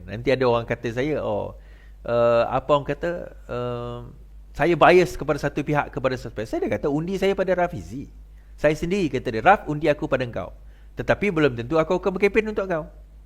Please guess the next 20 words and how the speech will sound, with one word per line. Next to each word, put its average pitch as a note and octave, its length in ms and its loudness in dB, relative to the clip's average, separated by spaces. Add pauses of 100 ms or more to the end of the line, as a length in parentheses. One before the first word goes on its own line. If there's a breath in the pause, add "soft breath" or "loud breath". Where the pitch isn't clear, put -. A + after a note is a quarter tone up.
(460)
Kenapa? G#3+ 400 6
Ah, F2+ 160 -6
dia G#2+ 160 -4
sebab D3 240 -2
saya G#2+ 240 -2
sendiri. D3 400 -8 (400 soft breath)
Tetapi C#4+ 400 8
satu C4 240 4
benda A#3 320 6
saya F#3 160 6
boleh E3+ 160 4
sahkan. A2+ 480 0
Saya D3 160 4
tanya A#2+ 240 -4
tadi, F#2 320 -10
adakah G3 640 4
engkau, D3+ 560 4
Rafizi, B2 480 -6 (480 soft breath)
akan G3 560 6
berhenti G3+ 880 4